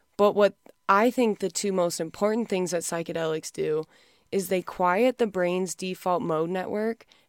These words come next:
and they stimulate creation for new neural pathways.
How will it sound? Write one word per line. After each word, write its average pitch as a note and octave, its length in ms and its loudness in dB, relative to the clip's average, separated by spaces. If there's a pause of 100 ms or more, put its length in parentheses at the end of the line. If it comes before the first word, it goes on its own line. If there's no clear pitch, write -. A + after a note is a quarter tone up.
and F#3+ 160 2
they F#3 120 2
stimulate G#3 760 2
creation E3+ 760 -2
for F#3 200 -4
new F3 360 2
neural D#3+ 340 -2
pathways. - 720 -10